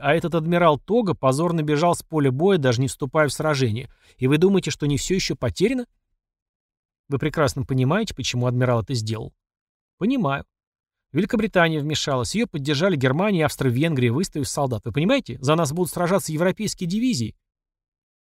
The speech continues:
«Боюсь, что они будут сражаться за себя. Пусть так, но в наших интересах». «А остались ли там наши интересы? Сколько людей мы уже положили? Сколько денег потратили?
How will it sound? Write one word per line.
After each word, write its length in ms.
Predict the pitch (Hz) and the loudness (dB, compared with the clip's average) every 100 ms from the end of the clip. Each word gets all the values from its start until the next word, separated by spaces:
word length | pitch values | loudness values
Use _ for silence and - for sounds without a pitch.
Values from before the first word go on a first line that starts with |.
| _ - | _ -6
«Боюсь, 380 | 127 156 269 | 0 0 0
что 140 | - 214 | -2 -2
они 100 | 214 | -2
будут 180 | 233 - | -2 -4
сражаться 480 | 202 202 254 - | -2 0 -2 -2
за 120 | 175 180 | -4 -4
себя. 440 | - 208 233 - _ _ _ _ _ _ _ | -4 -4 -4 -6 _ _ _ _ _ _ _
Пусть 240 | 220 262 - | -4 -4 -2
так, 240 | 214 247 | -4 -2
но 140 | 160 143 | -2 0
в 60 | |
наших 300 | 165 240 - | 0 0 -2
интересах». 540 | 175 156 220 247 - _ _ _ _ _ _ _ _ - | -2 0 -2 -4 -10 _ _ _ _ _ _ _ _ -2
«А 220 | 143 151 | 0 0
остались 520 | 147 - 269 285 - | -2 -4 -2 -2 -2
ли 80 | 233 | -2
там 220 | 214 180 | 0 2
наши 240 | 139 - | 0 0
интересы? 500 | 123 175 170 110 135 | -4 -2 -2 -4 -8
Сколько 360 | 127 - 277 233 | -10 -6 -4 0
людей 240 | 233 208 | 2 2
мы 140 | 214 220 | 4 4
уже 240 | 208 196 | 4 2
положили? 480 | - 123 127 123 110 | 0 0 0 0 -4
Сколько 320 | - 262 233 | -6 -6 0
денег 400 | 214 254 233 117 | 2 2 2 0
потратили? 580 | - 139 156 101 110 127 | -4 -4 -2 -2 -6 -10